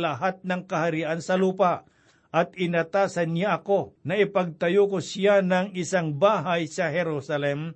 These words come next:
na nasa Huda." Ang susunod na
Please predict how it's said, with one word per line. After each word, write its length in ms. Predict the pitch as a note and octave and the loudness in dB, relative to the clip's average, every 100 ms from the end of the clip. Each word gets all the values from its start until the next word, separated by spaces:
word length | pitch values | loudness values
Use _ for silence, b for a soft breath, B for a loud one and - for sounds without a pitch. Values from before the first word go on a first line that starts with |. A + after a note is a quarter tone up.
| _ | _
na 240 | D3+ F#3+ F#3 | -2 2 4
nasa 480 | F#3 F#3+ F#3+ F3 | 4 2 2 0
Huda." 400 | C#3 C#3+ C3 B2 - _ _ _ _ _ _ - | 0 -2 -2 -4 -6 _ _ _ _ _ _ -2
Ang 160 | G#3+ | -2
susunod 640 | G#3+ D4 D4 B3+ A#3+ A3+ G3 | 2 2 2 2 4 2 4
na 160 | G3 | 4